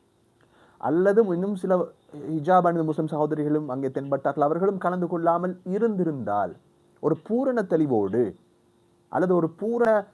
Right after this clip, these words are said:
புரிதலோடு அந்த இடத்தில் என்ன நடந்திருக்கும்?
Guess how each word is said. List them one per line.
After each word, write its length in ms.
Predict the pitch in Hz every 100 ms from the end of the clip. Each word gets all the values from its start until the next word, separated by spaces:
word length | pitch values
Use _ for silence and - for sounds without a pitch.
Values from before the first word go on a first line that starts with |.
| _ _
புரிதலோடு 640 | 226 269 233 156 113 101 151 110 - _ _ _ _ _ _ _ _ _ _ _ -
அந்த 200 | 113 110 117
இடத்தில் 460 | 131 190 185 170 160 151 -
என்ன 180 | 127 190
நடந்திருக்கும்? 640 | 190 135 123 110 - 110